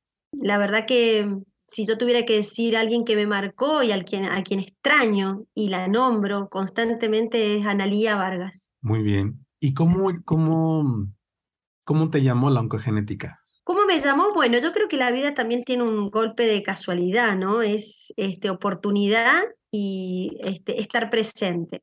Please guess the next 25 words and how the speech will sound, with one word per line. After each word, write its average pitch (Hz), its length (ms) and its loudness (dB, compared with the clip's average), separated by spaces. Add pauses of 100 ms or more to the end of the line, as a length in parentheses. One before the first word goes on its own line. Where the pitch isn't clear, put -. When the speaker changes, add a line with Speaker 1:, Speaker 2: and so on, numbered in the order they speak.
(340)
Speaker 1:
En 262 220 2
el 262 140 2
año 294 240 4
dos 247 160 0
mil 269 180 -2
nueve, 302 300 2
dos 233 160 0
mil 254 240 -2
diez, 311 580 -2 (400)
em, 220 680 2 (100)
siempre 339 400 0
en 240 160 4
el 226 100 2
hospital 233 340 0
universitario, 233 1000 0 (120)
que 185 140 -6
se, 185 260 -4
más 226 260 0
o 240 40 -2
menos 233 180 2
se 233 100 0
inauguró 208 480 2
en 214 120 2
esa 214 280 0
época, 233 760 -2